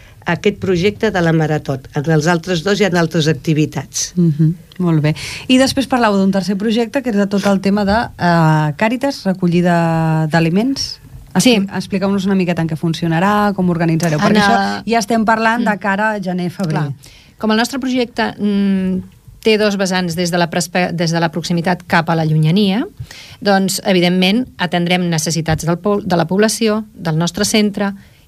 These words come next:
Speaker 3: i d'Ucut, que és la nostra llunyania més propera, que és la que coneixem, no? Llavors, en la, farem dos tongades de recollida de robes i aliments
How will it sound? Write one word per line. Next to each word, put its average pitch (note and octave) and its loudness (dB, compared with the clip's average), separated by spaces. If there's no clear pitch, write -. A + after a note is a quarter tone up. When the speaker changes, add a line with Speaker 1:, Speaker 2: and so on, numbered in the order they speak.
Speaker 3:
i G3+ 0
d'Ucut, D#3 -2
que D#3+ 2
és D#3 0
la D#3+ 0
nostra D3+ 0
llunyania D3+ 4
més D#3 -2
propera, C3+ -2
que C#3+ -6
és D3 -2
la C#3+ 0
que D3 -4
coneixem, C#3 -4
no? F3+ 0
Llavors, F#3+ 4
en G#3 -6
la, F3+ -2
farem F3+ -6
dos F3 -6
tongades F#3 -4
de A3 -4
recollida F3+ -2
de E3 0
robes D#3+ -2
i E3 -2
aliments A3+ 0